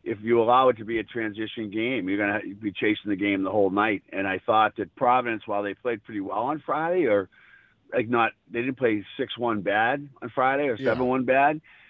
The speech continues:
Speaker 1: uh, they did feed the transition, and, and that's where the game got opened up on 'em. And, you know, B C's good enough right now that they can dictate that. The question is,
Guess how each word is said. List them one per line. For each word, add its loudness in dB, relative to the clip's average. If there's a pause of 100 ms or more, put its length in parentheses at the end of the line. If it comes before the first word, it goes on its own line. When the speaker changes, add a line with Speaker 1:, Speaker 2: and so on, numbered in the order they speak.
(240)
Speaker 1:
uh, 2
they 0
did 0 (240)
feed -4
the -6
transition, -4
and, 0
and -4
that's 0 (320)
where -2
the -2
game 0
got 0
opened -2
up -2
on -4
'em. -12
And, -6 (380)
you -4
know, 2
B -2
C's 2
good 2
enough -2
right 0
now -4
that -6
they 0
can -4
dictate -4
that. -8 (360)
The -8
question 0
is, -4